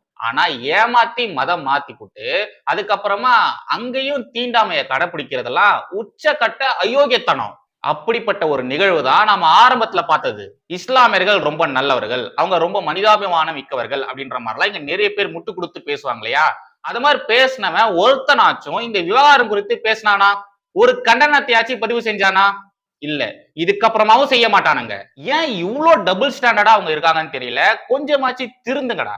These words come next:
கொஞ்சமாச்சு திருந்துங்க. இதுவே ஹிந்து மதத்துல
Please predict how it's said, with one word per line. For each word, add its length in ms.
கொஞ்சமாச்சு 460
திருந்துங்க. 380
இதுவே 320
ஹிந்து 380
மதத்துல 360